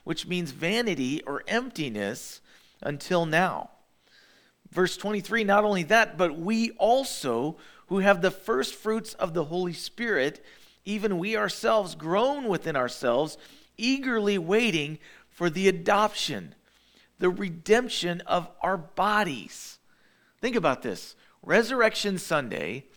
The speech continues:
and our bodies, I don't know about yours, but mine is wearing out. It's getting sore. I, you know, the weather was coming in yesterday, and my toe, the ball of my toe, like, it swelled up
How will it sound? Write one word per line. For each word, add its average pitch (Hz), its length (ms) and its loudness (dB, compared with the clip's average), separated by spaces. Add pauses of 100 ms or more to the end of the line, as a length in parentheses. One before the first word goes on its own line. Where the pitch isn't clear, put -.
(600)
and 170 180 -2
our 190 220 4
bodies, 185 920 0
I - 40 -12
don't 165 100 -4
know 180 60 2
about 175 220 2
yours, 156 480 2 (320)
but 180 200 2
mine 175 640 2 (260)
is - 160 -12
wearing 147 400 -2
out. - 360 -6 (580)
It's - 100 -20
getting 131 280 -10
sore. 135 600 -4 (800)
I, 95 80 -6 (180)
you 127 120 -14
know, 113 120 -4
the 131 120 -2
weather 170 300 4
was 165 180 -2
coming 175 260 -2
in 175 160 -2
yesterday, 123 640 -2 (400)
and 127 120 -10
my 131 140 -4
toe, 165 440 0
the 110 100 -8
ball 147 340 2
of 165 80 -2
my 147 140 0
toe, 139 560 -4 (460)
like, - 160 -6
it 139 100 -6
swelled 185 600 2
up 175 380 2